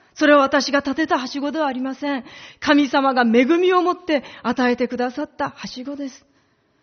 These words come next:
このはしごに私たちが信仰を持って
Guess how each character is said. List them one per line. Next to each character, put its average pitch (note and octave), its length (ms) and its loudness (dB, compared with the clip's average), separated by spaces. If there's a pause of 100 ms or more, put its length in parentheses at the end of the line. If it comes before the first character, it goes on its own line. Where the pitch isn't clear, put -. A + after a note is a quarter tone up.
(300)
こ C#4 100 0
の C4 120 2
は A#3+ 100 -4
し C4+ 140 -8
ご B3+ 120 -4
に D4+ 200 -6 (280)
私 C4 300 0
た C#4 120 0
ち C#4 120 -8
が C4+ 100 -4
信 D#4 320 -2
仰 E4 180 -6
を D#4+ 60 -2
持 E4+ 100 -2
っ E4+ 40 -16
て B3 280 -8